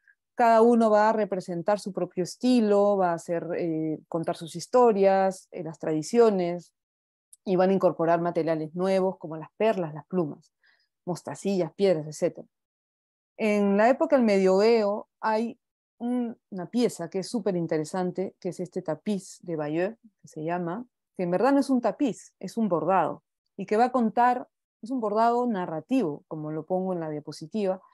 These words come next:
porque va a contar una historia, va a contar una historia de una conquista normanda sobre Inglaterra, etcétera. Pero lo importante aquí es saber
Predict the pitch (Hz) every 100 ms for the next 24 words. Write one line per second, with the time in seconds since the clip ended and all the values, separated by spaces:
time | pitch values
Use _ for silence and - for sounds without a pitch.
0 | _ _ 208 196 233 285 277 240 262 226
1 | 220 202 - 196 151 - 160 175 175 165
2 | 190 190 175 - 202 220 220 170 175 175
3 | 165 156 233 202 - 196 208 151 156 180
4 | 180 160 156 160 151 151 147 151 180 180
5 | 165 151 _ - 208 196 226 285 - -
6 | - _ - 262 247 302 - 220 220 220
7 | 220 269 294 285 269 247 233 208 214